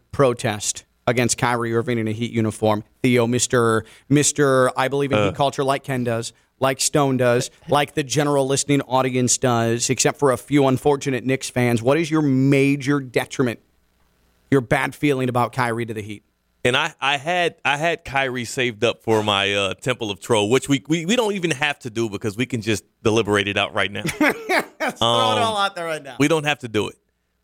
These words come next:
Speaker 2: What has Kyrie Irving showed either of you that two things, which matter a lot in the Miami Heat culture, that he cares about winning above all, number one, and number two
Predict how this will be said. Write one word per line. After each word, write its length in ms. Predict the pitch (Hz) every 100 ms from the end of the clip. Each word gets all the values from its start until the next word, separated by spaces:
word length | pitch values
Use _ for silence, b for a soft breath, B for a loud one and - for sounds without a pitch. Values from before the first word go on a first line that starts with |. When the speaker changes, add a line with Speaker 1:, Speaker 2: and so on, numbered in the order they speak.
| _
Speaker 2:
What 400 | 107 113 208 254
has 320 | 202 208 165
Kyrie 600 | - 143 180 185 175 165 139
Irving 600 | 156 139 131 110 95 - _
showed 640 | - - 156 147 131 - _ -
either 480 | 170 202 185 170
of 100 | 143
you 500 | 120 120 107 101 101 - _ -
that 320 | 123 113 _
two 180 | - 190
things, 380 | - 127 98 95
which 180 | 127 131
matter 260 | 151 151
a 60 | 135
lot 280 | 123 117 -
in 60 |
the 60 | 113
Miami 340 | 107 104 98
Heat 220 | 98 95 -
culture, 380 | 92 - - _ _ _ _ _
that 120 | 113
he 80 | 113
cares 520 | - - 160 190 185
about 360 | 180 175 170 135
winning 280 | 151 170 160
above 320 | 143 147 131
all, 600 | 127 135 107 101 120 139 _ _
number 240 | 113 123
one, 460 | 151 117 107 120 135 _ _ _ _ _ _ _ _ _ _ _ _ _ _ _
and 100 | 143
number 180 | 170 160
two 440 | - 214 202 180